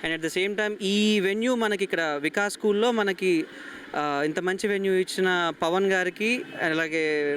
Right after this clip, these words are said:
వైస్ ప్రిన్సిపల్, ప్రిన్సిపల్ గారికి, అలాగే మన మేడంకి అందరికీ thank you so much. నా పేరు వైవికే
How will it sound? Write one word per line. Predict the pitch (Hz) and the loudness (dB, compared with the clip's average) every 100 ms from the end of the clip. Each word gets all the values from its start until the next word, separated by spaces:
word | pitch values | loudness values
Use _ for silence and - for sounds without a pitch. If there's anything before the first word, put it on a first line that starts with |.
| 151 | -2
వైస్ | 156 - | -2 -2
ప్రిన్సిపల్, | 170 - 180 165 | -4 0 -2 0
ప్రిన్సిపల్ | 160 165 196 180 | -2 -2 0 0
గారికి, | 170 165 196 | 0 0 -2
అలాగే | 170 165 | 0 -2
మన | 156 147 | -2 0
మేడంకి | 147 147 160 156 | 0 0 0 0
అందరికీ | 151 151 269 | 0 0 -2
thank | 349 - - 139 131 | -4 -6 -4 -2 -2
you | 139 | -2
so | 120 | 0
much. | 117 - - - - - - - 175 185 - - - 196 180 - | -2 -6 -10 -16 -16 -14 -14 -12 -10 -10 -10 -10 -10 -6 -4 2
నా | 165 175 | 2 2
పేరు | 196 202 202 196 180 165 151 | 0 2 4 4 4 2 2
వైవికే | 165 196 220 214 | 2 2 2 0